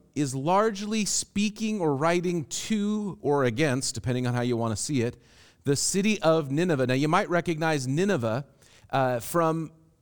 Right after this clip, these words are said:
other things we have studied, most prominently the book of Jonah.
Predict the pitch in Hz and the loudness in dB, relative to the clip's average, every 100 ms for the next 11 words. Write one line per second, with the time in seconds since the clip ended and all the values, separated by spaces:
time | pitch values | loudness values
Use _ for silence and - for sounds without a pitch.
0 | _ 160 220 226 156 160 135 135 117 165 | _ 0 2 2 0 -2 0 -2 0 0
1 | 135 117 101 143 - - - - - 160 | 0 0 -2 -2 -2 -8 -16 -12 -2 2
2 | 196 175 135 131 135 127 135 156 127 107 | 2 0 -2 -2 -2 -2 -2 -2 -4 -4
3 | 104 147 208 151 92 | -2 0 0 -4 -6